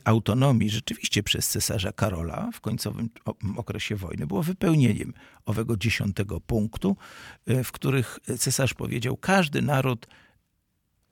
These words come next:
ma od tej pory pełną, nie tylko, e, wewnętrzną, ale z atrybutami zewnętrznymi autonomię i może się stowarzyszyć”, zamieniał monarchię w konfederację.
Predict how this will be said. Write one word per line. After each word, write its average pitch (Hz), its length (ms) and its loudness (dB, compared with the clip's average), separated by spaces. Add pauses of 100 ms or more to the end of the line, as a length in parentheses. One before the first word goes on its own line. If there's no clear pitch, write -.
(240)
ma 135 400 8
od - 220 2
tej 107 200 2
pory 110 420 -2 (120)
pełną, 127 540 10 (500)
nie 117 140 2
tylko, - 400 -6 (540)
e, 113 300 -6
wewnętrzną, 101 920 0
ale 95 280 -8 (580)
z - 160 -6
atrybutami - 600 -4
zewnętrznymi 98 600 -2
autonomię 254 520 -4
i - 60 -6
może 165 260 0
się 160 100 -2
stowarzyszyć”, 110 640 0 (280)
zamieniał 139 540 6
monarchię 120 380 2
w - 80 -8
konfederację. - 920 0